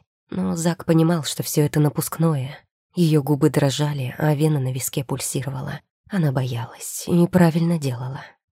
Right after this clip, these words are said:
На сегодня он уже выполнил лимит хороших поступков. "Белль Китман, ты согласна с обвинением в убийстве?" "Это все видели", — вместо ответа произнесла она.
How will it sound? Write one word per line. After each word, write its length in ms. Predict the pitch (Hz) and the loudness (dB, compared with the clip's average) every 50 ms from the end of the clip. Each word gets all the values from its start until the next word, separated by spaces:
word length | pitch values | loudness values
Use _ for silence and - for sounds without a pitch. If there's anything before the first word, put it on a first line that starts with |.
| _ _ _ - | _ _ _ 2
На 100 | 185 170 | 4 4
сегодня 480 | - - 160 143 147 143 135 147 143 143 | 4 4 4 4 4 4 4 2 2 2
он 140 | 143 143 | 4 4
уже 200 | 147 139 - 160 | 2 4 4 2
выполнил 580 | 143 135 127 120 - 135 131 131 127 127 131 - | 2 2 0 0 0 0 0 0 0 -2 -4 -2
лимит 420 | - 175 156 143 143 139 139 123 - | 2 4 4 4 4 2 0 -4 -4
хороших 460 | - 147 139 131 120 - - - - | -2 -2 -2 -2 -2 -4 -6 -6 -4
поступков. 760 | - 131 - - - - - _ - - - - - - - - _ _ _ _ _ _ _ _ _ _ _ _ _ _ _ _ _ _ _ _ _ _ - | -4 -4 -4 -4 -6 -8 -10 _ -12 -14 -12 -14 -14 -16 -18 -20 _ _ _ _ _ _ _ _ _ _ _ _ _ _ _ _ _ _ _ _ _ _ 0
"Белль 420 | 170 160 147 156 160 160 160 156 - | 2 4 6 8 8 8 6 4 0
Китман, 580 | - - 139 127 123 - 123 117 120 - - - - - _ - | -4 -6 -6 -6 -6 -4 -6 -6 -6 -6 -10 -14 -20 -20 _ 2
ты 140 | 175 170 | 2 2
согласна 580 | 151 - 180 160 151 165 165 170 175 - 151 135 | 4 6 6 6 8 6 6 4 4 2 0 2
с 100 | 120 - | 2 2
обвинением 640 | 147 135 139 139 135 131 127 127 127 131 127 131 | 2 4 4 4 4 4 2 2 2 2 2 2
в 60 | 127 139 | 0 0
убийстве?" 600 | 127 120 127 - - - - - - - - - - - _ _ _ _ _ _ _ _ _ _ _ _ _ | -2 -2 -4 -8 -8 -8 -8 -6 -6 -8 -8 -10 -18 -20 _ _ _ _ _ _ _ _ _ _ _ _ _
"Это 240 | - 196 185 - 165 | 0 2 2 2 0
все 240 | - - - 180 156 | 0 2 4 4 6
видели", — 480 | 151 165 160 151 170 160 165 165 170 - - - _ _ _ _ _ _ - | 6 4 2 4 2 2 2 0 -2 -4 -10 -18 _ _ _ _ _ _ -6
вместо 480 | 160 143 135 135 127 - - - 131 131 | -4 -4 -2 -2 -4 -4 -4 -4 -4 -4
ответа 420 | 127 - 143 143 139 - 147 135 - | -4 -4 -4 -4 -4 -4 -6 -4 0
произнесла 640 | - 156 147 135 - 147 135 127 - - 139 131 | 2 2 2 4 4 4 4 2 0 -2 -2 -2
она. 320 | 135 135 135 131 120 117 | -2 -2 -2 -2 -2 -4